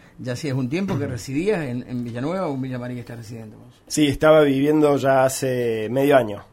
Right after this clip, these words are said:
Speaker 1: Claro,
Speaker 2: Eh,
Speaker 1: o sea,
Speaker 2: en
Speaker 1: te recibiste y ya te viniste para estos pagos.
Speaker 2: No, no, me
Speaker 1: No.
Speaker 2: recibí y trabajé, estoy trabajando en esto ya hace cinco años.
Speaker 1: Ah, bien.
Speaker 2: Trabajé con muchas empresas en Córdoba.
Speaker 1: Bien.
Speaker 2: Eh, ya hace muchos años, viste, que, que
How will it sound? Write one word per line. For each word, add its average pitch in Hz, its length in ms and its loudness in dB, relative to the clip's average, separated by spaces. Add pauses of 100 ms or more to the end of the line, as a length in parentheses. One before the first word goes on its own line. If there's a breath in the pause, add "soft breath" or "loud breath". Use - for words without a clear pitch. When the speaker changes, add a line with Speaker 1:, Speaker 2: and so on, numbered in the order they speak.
(180)
Speaker 1:
Claro, - 280 -6
Speaker 2:
Eh, - 20 -4
Speaker 1:
o 123 40 -6
sea, 143 180 -2
Speaker 2:
en 123 80 0
Speaker 1:
te 143 80 0
recibiste 180 540 -6
y - 20 -2
ya 165 120 -4
te 160 80 -6
viniste 156 280 -4
para 139 140 -6
estos 135 180 -10
pagos. 110 340 -10
Speaker 2:
No, 185 300 10
no, 156 160 8
me 139 100 4
Speaker 1:
No. 131 60 0
Speaker 2:
recibí 151 360 2
y 196 220 0
trabajé, 123 1040 0
estoy 117 200 -8
trabajando 131 420 2
en 131 80 2
esto 135 240 -2
ya 120 180 -2
hace 120 280 -2
cinco 139 360 -2
años. 156 440 0
Speaker 1:
Ah, 151 160 0
bien. 127 360 -2
Speaker 2:
Trabajé 120 440 0
con 135 160 -2
muchas 147 320 0
empresas 120 480 -4
en 113 100 -6
Córdoba. 147 680 6
Speaker 1:
Bien. 131 400 -6 (180)
Speaker 2:
Eh, 98 400 -10
ya 117 140 -6
hace 113 160 -10
muchos 117 260 -8
años, 131 320 -2
viste, 113 240 -8
que, - 240 -16
que - 380 -14